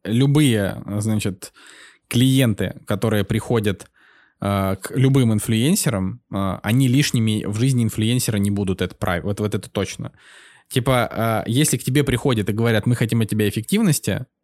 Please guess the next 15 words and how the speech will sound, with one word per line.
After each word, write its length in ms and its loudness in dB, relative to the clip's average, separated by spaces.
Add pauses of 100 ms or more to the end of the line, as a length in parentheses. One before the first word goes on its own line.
э, 260 0
и 100 0
ты 100 2
понимаешь, 300 2
что 80 -4
ты 100 0
эффективность 480 -2
не 80 0
дашь, 340 0 (460)
э, 400 0
да, 260 2
это 220 0
было 160 2
бы 100 2
неплохо 640 0